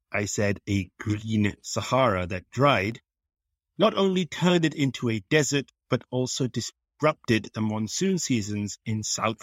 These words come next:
and Southeast Asia, causing flooding in East Asia that prevented successful harvest and development of complex cultures.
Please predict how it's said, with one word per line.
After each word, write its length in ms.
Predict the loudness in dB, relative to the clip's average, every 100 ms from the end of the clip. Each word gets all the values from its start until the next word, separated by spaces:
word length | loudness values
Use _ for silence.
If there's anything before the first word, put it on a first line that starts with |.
| -6
and 140 | -4
Southeast 540 | -2 -4 -4 -8 -8 0
Asia, 360 | 2 4 0 -4 -10 _ _ _ _ -2
causing 480 | 4 4 6 2 -2 _
flooding 500 | 0 2 4 2 0
in 160 | 0 -2 -2 _
East 260 | -4 -4 -2
Asia 440 | -2 0 0 -2 -4 _ _
that 120 | -4 -4 -4
prevented 520 | -2 2 2 2 -2
successful 540 | -4 -4 -2 0 -2
harvest 460 | 0 0 0 -2 -4 -6
and 260 | -4 -2
development 540 | -2 -2 -2 -4 -8 -8
of 160 | -10
complex 440 | -10 -10 -10 -14 -6
cultures. 540 | 0 2 0 -10 -14